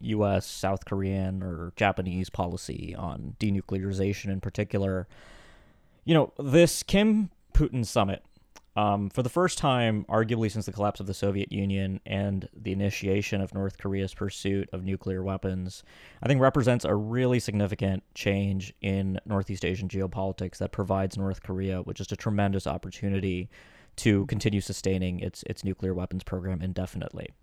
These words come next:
right? That was already the case, in my opinion, even before this summit. But the fact that Kim now has access to raw materials, maintenance, satellite technologies, all kinds of goodies from the Russian Federation, a territorially contiguous power where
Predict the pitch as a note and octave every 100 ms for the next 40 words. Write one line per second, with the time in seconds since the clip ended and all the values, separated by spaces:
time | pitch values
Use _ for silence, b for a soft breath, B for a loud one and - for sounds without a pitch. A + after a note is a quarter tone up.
0 | - A2+ A2+ C3 C3+ C3 A#2+ B2+ C3 -
1 | A#2+ B2+ A2 G#2+ A2+ G#2+ G2 G2 G2 F#2
2 | - F#2 G2+ G#2 - A2 A#2 - b b
3 | b b B2+ A2+ - A#2+ A#2 C#3+ C#3+ -
4 | C#3 A#2+ - - A#2+ A2 G#2 G2+ G2+ G2+
5 | D#2 G2 - G2 - - F#2+ F#2+ F#2+ D3
6 | D#3+ D3+ B2+ A#2+ A#2 A2 G2+ G#2 G#2+ -
7 | G2+ G2+ G2 - G2 G2+ G2+ F#2+ - G#2
8 | G2 G2 F#2+ F#2+ F#2 F#2 - C3 B2+ A#2
9 | G#2 G2 F2+ F#2+ F#2 F2+ F2 F#2+ F#2+ F#2+
10 | F#2+ G2 G2 G2 F#2 F#2 - F#2 F2+ F2+
11 | - - - G2 A2 - A2+ A2+ A2+ A2
12 | G#2+ G#2+ G#2+ - G2+ G2 G2 G2 F#2+ F#2
13 | F2+